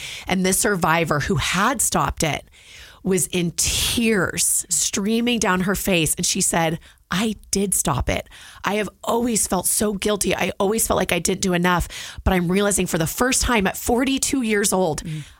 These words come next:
Speaker 1: I did prevent it. And so these conversations that we're having, they're hard, they're difficult, they make you sick to your stomach.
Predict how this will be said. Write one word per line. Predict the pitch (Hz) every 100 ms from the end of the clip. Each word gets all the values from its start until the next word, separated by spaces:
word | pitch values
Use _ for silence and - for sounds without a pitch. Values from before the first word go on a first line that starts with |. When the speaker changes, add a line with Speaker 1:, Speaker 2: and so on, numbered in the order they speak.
| _
Speaker 1:
I | - 233 214 - _
did | 208 208 160
prevent | - 165 147 135 -
it. | - - _ - - - - -
And | -
so | 196
these | 165 214 -
conversations | 240 220 214 - 175 160 151 147
that | 156 175
we're | 165
having, | - 165 170 147 139 147 - - _ -
they're | 156
hard, | - - 170 160 110 - - - -
they're | 160
difficult, | 143 - 160 170 - 147 - -
they | 160
make | 165 165 165 -
you | 180
sick | - 160 -
to | 165
your | 156
stomach. | - 147 143 151 190